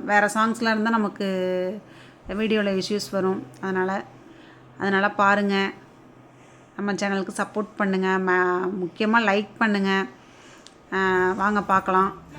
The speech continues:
உள்ள வந்து பார்த்தீங்கன்னா, போன சம்மர்ல போட்டிருந்ததை விட இந்த சம்மர்ல வந்து செட்டப்லாம் செம்மையா இருந்துச்சு. ஒரு மாதிரி டைட்டானிக்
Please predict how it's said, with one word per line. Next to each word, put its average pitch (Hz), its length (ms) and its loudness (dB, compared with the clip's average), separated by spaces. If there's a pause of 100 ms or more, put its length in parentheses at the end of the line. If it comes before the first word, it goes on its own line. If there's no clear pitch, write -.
(280)
உள்ள 247 280 4
வந்து 233 200 4
பார்த்தீங்கன்னா, 220 520 2
போன 226 640 4
சம்மர்ல 220 680 2
போட்டிருந்ததை 196 600 0
விட 226 280 2 (960)
இந்த 208 340 0
சம்மர்ல 226 440 2
வந்து 214 540 2
செட்டப்லாம் 220 600 -2
செம்மையா 208 420 0
இருந்துச்சு. 214 360 -2 (640)
ஒரு 208 160 0
மாதிரி 214 540 2
டைட்டானிக் 226 800 2